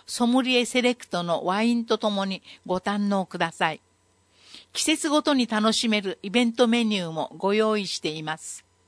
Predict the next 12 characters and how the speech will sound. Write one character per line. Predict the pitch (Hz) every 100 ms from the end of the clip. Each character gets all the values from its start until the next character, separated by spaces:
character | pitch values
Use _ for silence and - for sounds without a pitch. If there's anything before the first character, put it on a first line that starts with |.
| _ _ _ _ - - _
全 | 180 262 311 277
品 | 247 185 135 - _ _ _ _ -
テ | 262 277
イ |
ク | - 233
ア | 247
ウ | 226
ト | - 165 - -
オ | 226
ッ | _
ケ | - 147
ー。 | -